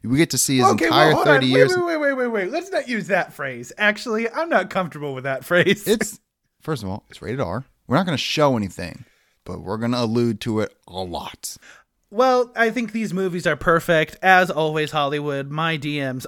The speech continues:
Speaker 2: are open. Uh, feel free to take, or, you know, what's probably more likely to happen is they're just gonna steal the movie and not give us any writing credits.
Speaker 1: Yep,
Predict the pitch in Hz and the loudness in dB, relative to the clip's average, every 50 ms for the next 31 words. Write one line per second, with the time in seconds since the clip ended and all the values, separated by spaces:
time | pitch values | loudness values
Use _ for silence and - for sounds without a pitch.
0 | - 190 214 214 208 202 190 - 139 135 135 135 - 131 127 127 131 131 131 - | -4 0 2 4 4 2 2 0 -2 -4 -4 -4 -6 -6 -6 -6 -8 -10 -12 -12
1 | _ 127 131 127 123 120 117 117 - - 180 180 175 - - 175 165 160 143 - | _ -6 -4 -4 -2 -4 -4 -6 -4 -2 0 0 0 0 0 -2 -2 -2 -4 -4
2 | 170 151 - _ - 202 240 254 254 233 - 226 240 220 208 208 196 196 - _ | -4 -4 -6 _ -2 0 2 4 2 2 0 -2 -2 -2 0 -2 -2 -4 -8 _
3 | - 165 180 175 - - 214 202 202 202 190 170 165 165 160 147 160 156 170 170 | -2 -2 -2 0 2 4 4 4 4 4 2 0 0 0 0 0 0 -2 -2 -4
4 | 165 165 170 175 160 160 - 180 160 147 143 139 156 147 147 147 143 - 170 147 | -2 0 0 0 0 0 -2 -4 -4 -4 -4 -4 -4 -4 -4 -6 -8 -8 -8 -8
5 | 131 - - - - 139 135 135 139 135 135 139 139 143 139 135 147 151 143 131 | -8 -8 -10 -10 -8 -6 -6 -4 -4 -6 -6 -6 -6 -6 -6 -6 -6 -6 -6 -6
6 | 123 117 110 113 117 131 123 120 117 - 123 113 107 101 104 98 104 110 110 113 | -6 -8 -10 -10 -10 -8 -8 -8 -8 -8 -8 -8 -8 -8 -8 -8 -8 -10 -10 -10
7 | - 120 113 120 123 127 104 101 98 98 98 98 101 104 107 110 117 135 143 - | -10 -8 -8 -6 -6 -8 -8 -10 -12 -12 -12 -12 -10 -8 -6 -2 0 0 0 -2
8 | - | -4